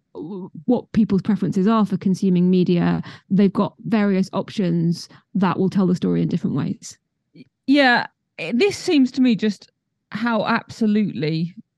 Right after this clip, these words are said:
Speaker 2: a mo-, like, modern magazines should operate. I was on a previous show, I spoke with Peter Houston about the sake of the ma-, uh, the state of the magazine industry as well, and we had a wonderful conversation talking about beautiful indie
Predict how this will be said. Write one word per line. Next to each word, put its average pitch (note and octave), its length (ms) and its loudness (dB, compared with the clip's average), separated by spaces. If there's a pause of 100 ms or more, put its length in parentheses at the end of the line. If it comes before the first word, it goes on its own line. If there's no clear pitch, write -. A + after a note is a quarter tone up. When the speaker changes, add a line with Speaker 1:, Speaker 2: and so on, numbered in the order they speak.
(180)
Speaker 2:
a F3+ 480 0 (400)
mo-, G3+ 560 4
like, F3 380 -2
modern G3+ 520 4
magazines E3+ 920 0 (340)
should - 180 -4
operate. G3+ 220 2
I G#3 140 2
was A3+ 180 -2 (360)
on G#3 100 4
a G3 60 2
previous G3+ 300 0
show, G#3 80 0
I F3+ 60 2
spoke G3+ 200 0
with F#3 160 -2
Peter G#3 280 0
Houston G3 300 0
about E3+ 120 0
the F3 80 -8
sake E3 260 -4
of E3 100 -4 (380)
the F#3 100 2
ma-, F#3+ 240 2
uh, - 140 0
the F3 100 -4
state F#3+ 260 0
of E3+ 100 -4
the F3+ 40 0
magazine F3 440 0
industry F3 280 -2
as F3 80 0
well, F3+ 220 2
and F3 100 2
we F#3 160 2
had F#3 180 0
a F#3+ 40 -2
wonderful F#3 360 0
conversation F3+ 460 0
talking F3+ 140 0
about D#3 180 -4
beautiful F3+ 600 -2 (480)
indie F3+ 640 0